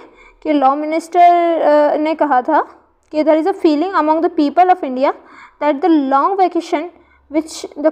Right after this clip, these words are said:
court obtain is not a convention of justice seeker।" अ, just, अ, लॉ मिनिस्टर किरण रिज-, रिजिजू जी ने कहा था कि जो, अ, हम लोग समझते थे, अ, पी-, जो हम हैं, people of India हैं, ये, ये सोचते हैं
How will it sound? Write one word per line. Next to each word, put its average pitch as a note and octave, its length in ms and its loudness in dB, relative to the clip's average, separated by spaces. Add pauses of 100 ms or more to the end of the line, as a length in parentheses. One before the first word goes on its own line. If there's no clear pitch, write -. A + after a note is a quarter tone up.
(140)
court F4 180 2
obtain C#4+ 500 -2 (100)
is C#4+ 200 -2
not E4 160 0 (240)
a - 160 -2
convention C#4+ 500 -4
of D#4 200 0 (260)
justice - 460 -4
seeker।" A#3 260 -4 (960)
अ, C#4+ 260 -2
just, - 380 -4
अ, C4+ 360 0 (160)
लॉ C#4+ 160 0
मिनिस्टर D#4+ 460 -2
किरण D4 240 -4
रिज-, C4 380 -8
रिजिजू C#4 260 0
जी C#4+ 160 -4
ने D4+ 100 -2
कहा C#4 240 -2
था C#4+ 200 0
कि F4+ 240 -4 (720)
जो, D4 400 2 (420)
अ, - 60 -6
हम C#4+ 460 -4
लोग D#4+ 100 0
समझते D#4 400 -4
थे, E4 160 -2
अ, - 320 -12
पी-, D4+ 200 -4
जो C#4+ 400 -2
हम D4 240 -4
हैं, E4 340 -4
people C#4+ 220 -2
of D4 120 -2
India C4+ 340 -4
हैं, F4 80 -4
ये, D4+ 200 0
ये C4+ 160 -4
सोचते C#4 340 -2
हैं C#4+ 200 -4